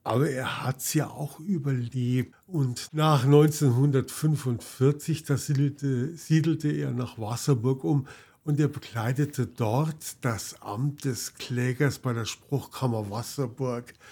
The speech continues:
Was haben wir uns dazu vorzustellen? Ich meine, wir sind so weit entfernt, wir wissen vielleicht noch, dass es sowas gab, aber was war da seine Aufgabe?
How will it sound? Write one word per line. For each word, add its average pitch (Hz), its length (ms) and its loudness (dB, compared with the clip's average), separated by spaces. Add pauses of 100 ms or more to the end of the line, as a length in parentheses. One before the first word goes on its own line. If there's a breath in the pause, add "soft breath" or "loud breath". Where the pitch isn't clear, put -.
(880 loud breath)
Was 101 260 -4
haben 120 100 2
wir 135 80 0
uns 139 180 -6
dazu 123 680 0
vorzustellen? 135 760 2
Ich 110 120 -4
meine, 120 220 0
wir 123 540 0
sind 135 320 0
so 135 240 4
weit 131 240 -2
entfernt, 131 720 -2 (560 soft breath)
wir 120 280 2
wissen 151 360 4
vielleicht 120 580 0
noch, 147 140 4
dass 131 180 -2
es 107 200 -6
sowas 113 360 -4
gab, 127 360 -2
aber 117 220 -6 (880 loud breath)
was - 420 -4
war 101 220 -6
da 127 200 -4
seine 117 320 -6
Aufgabe? 131 580 -2